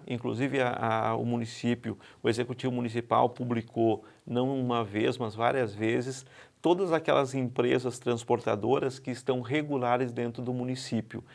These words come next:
E é extremamente importante que cada pai, cada mãe, ela escolha um transporte escolar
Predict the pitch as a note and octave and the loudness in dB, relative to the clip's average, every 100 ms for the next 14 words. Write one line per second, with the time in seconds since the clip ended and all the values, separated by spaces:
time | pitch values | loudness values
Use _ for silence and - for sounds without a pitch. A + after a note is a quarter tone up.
0 | - - - A#2+ B2+ B2+ F#3+ G3 G3 D#3 | -20 -20 -6 2 4 6 8 8 6 2
1 | D#3+ E3 D3+ D3 C3 B2+ C3 B2+ - C3 | 0 -4 0 0 2 2 0 -2 -6 -2
2 | - G3 - - B2+ B2 B2 D3 D#3 C3+ | 4 4 2 6 8 8 6 0 2 2
3 | A#2 D3 D3 - - - B2+ C3+ C#3+ C3 | 2 0 -4 -14 -18 2 4 6 4 0
4 | - - D#3+ E3 A#2 - - D#3 E3+ D#3+ | -6 2 6 6 4 0 -4 -4 0 2
5 | D#3 D#3 - D3 F#3 F#3 - D#3+ D3+ - | 2 -2 2 4 6 2 -6 -8 -8 0
6 | C3+ B2 C3 | 4 6 6